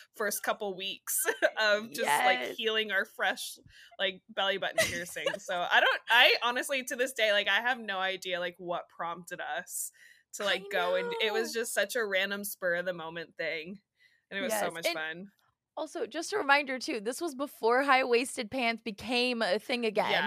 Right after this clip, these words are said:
Speaker 1: Yes.
Speaker 2: This is
Speaker 1: Yeah.
Speaker 2: before. Oh my gosh. But, and I still
Speaker 1: <laughs>
Speaker 2: have mine. I honestly forget I have it. Like,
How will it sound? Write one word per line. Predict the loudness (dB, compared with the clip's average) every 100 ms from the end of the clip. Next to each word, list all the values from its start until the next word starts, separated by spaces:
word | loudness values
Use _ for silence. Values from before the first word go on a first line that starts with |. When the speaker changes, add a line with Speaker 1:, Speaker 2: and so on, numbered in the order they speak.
| -2
Speaker 1:
Yes. | -6 -10 -10 -12 -20 _ _ _
Speaker 2:
This | -8
is | -2
Speaker 1:
Yeah. | -2 -2 -6 -8
Speaker 2:
before. | -10 -2 2 4 2 -2 -14 -18 -20 _ _ _ -2
Oh | 4 8 8 8 4 0
my | -4
gosh. | -4 -6 0
But, | 0 0 -2
and | 2 4
I | 4
still | 2 2 2 2 8
Speaker 1:
<laughs> |
Speaker 2:
have | 10 10
mine. | 8 6 6 4
I | 2 4
honestly | 2 2 -4 -6
forget | 2 4 6
I | 4
have | 6 6 6
it. | 2 2 2
Like, | 0 -2